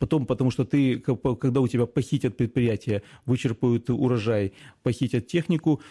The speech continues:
то ты уже будешь за ними бежать, а схема будет разворачиваться дальше. В суды, они будут разве-, разворачивать веер судов, что ты законно, незаконно, там,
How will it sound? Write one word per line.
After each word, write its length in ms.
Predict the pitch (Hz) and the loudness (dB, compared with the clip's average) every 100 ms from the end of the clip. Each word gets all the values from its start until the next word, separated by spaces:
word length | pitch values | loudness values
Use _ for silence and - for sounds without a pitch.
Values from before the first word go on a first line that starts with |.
| - - | -18 -4
то 100 | 135 | -2
ты 180 | - | 0
уже 220 | 165 143 143 | 2 2 2
будешь 300 | 135 135 113 | 2 2 2
за 140 | 123 | 2
ними 260 | 135 147 131 | 4 4 2
бежать, 380 | 117 123 113 - | 2 0 0 -2
а 40 | 110 | -6
схема 340 | - 143 139 | -2 0 0
будет 240 | 120 131 123 | 2 0 0
разворачиваться 640 | 113 110 127 - 117 - | -2 0 0 0 -2 0
дальше. 440 | 120 104 - 117 98 | 0 0 -4 -10 -12
В 60 | |
суды, 720 | - 123 95 123 160 170 165 - - - | -4 -2 0 2 2 2 0 -4 -14 -2
они 180 | 120 120 | 0 2
будут 260 | 117 117 | 0 0
разве-, 380 | 113 104 117 113 | -2 0 2 2
разворачивать 520 | 113 104 117 107 117 | 0 0 0 0 -2
веер 200 | 120 117 104 | 0 0 0
судов, 380 | 113 113 107 | 0 0 -2
что 140 | - 107 | -4 -6
ты 300 | - 120 107 - - | 0 0 0 -6 -10
законно, 540 | 107 123 - 120 113 110 | -4 -4 0 0 2 2
незаконно, 580 | 110 113 - 110 110 107 | 2 -2 -2 0 0 0
там, 260 | 107 104 | 0 0